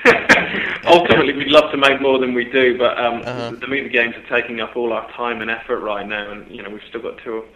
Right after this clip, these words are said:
Speaker 1: two more after this one to go, so
Speaker 2: Right.
Speaker 1: I think we'll be making movie games for a little while yet. So, uh, yes, we'd love to. Um, I'm sure we've had the ideas, but we're not doing it right now.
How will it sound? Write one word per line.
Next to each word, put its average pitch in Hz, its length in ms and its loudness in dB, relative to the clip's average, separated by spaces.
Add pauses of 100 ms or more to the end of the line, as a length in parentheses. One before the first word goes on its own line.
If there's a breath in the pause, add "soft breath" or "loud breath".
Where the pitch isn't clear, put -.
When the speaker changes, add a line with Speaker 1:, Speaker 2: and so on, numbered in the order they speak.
(340)
Speaker 1:
two 127 120 -10
more 117 260 -8
after 117 260 -10
this 113 240 -10
one 113 160 -16
to 107 100 -16
go, 110 280 -8 (100)
so 110 200 -10 (220 loud breath)
Speaker 2:
Right. 120 220 -14
Speaker 1:
I 123 60 -10
think 143 200 -6
we'll 131 120 -4
be 131 100 -2
making 127 500 -2
movie 131 260 -4
games 117 340 -2
for 123 80 -6
a 117 40 -4
little 117 200 -6
while 120 340 -2
yet. 95 220 -8 (580 soft breath)
So, 110 240 -4
uh, 110 280 -2
yes, 135 260 -2 (100)
we'd 127 120 -4
love 143 340 2
to. 175 280 -2
Um, 117 300 -4
I'm 120 120 -12
sure 143 180 -6
we've 135 160 -6
had 131 160 -2
the 123 120 2
ideas, 123 500 0 (100)
but - 300 -10
we're 120 120 -8
not 123 200 -10
doing 117 200 -6
it 110 120 -8
right 107 240 -6
now. 104 180 -8